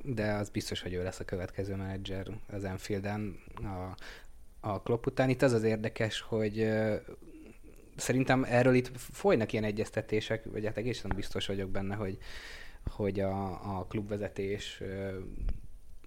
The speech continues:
nek megvan a stratégiája, mint ahogy mindig mindenben megvan, évekkel előre a stratégia, ezzel kapcsolatban is megvan. Csak hogy még húzzák keresztbe például ugyan egy ilyen elhanyagolható dolog, mint a koronavírus járvány, és, ö,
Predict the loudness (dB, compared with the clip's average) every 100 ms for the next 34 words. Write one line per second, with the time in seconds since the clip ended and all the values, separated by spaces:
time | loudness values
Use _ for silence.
0 | -6 -4 0 2 4 4 0 -2 -2 0
1 | 0 0 2 2 0 0 0 2 0 0
2 | -2 0 0 0 0 0 -2 0 0 0
3 | 0 0 2 2 2 2 0 0 -2 -4
4 | -2 -2 -2 -2 -2 -4 -4 -6 -4 -4
5 | -2 -2 -2 -2 -2 -2 -2 -2 -2 -4
6 | -2 0 0 -2 -10 -12 -12 -12 -14 -14
7 | -8 -2 2 4 4 2 -4 -4 -4 -6
8 | -6 -8 -8 -8 -6 -6 -6 -6 -6 -6
9 | -4 -4 -4 -4 -6 -4 -6 -4 -4 -2
10 | -2 -2 -4 -4 -4 -4 -4 -4 -6 -4
11 | -4 -2 -2 -4 -4 -4 -4